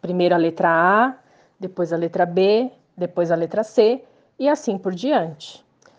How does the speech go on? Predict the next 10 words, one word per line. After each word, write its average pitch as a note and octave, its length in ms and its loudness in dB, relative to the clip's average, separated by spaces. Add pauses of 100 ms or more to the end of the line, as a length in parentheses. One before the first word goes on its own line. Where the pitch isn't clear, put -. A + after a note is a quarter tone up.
(180)
Então, F#3+ 440 0
preste G3+ 360 2
atenção G3+ 340 -4
na F3+ 100 -2
história, F3 720 0 (1040)
veja G3+ 320 0
o B3+ 60 4
nome A#3 340 4
dos A3 140 -4
personagens F#3+ 1160 -4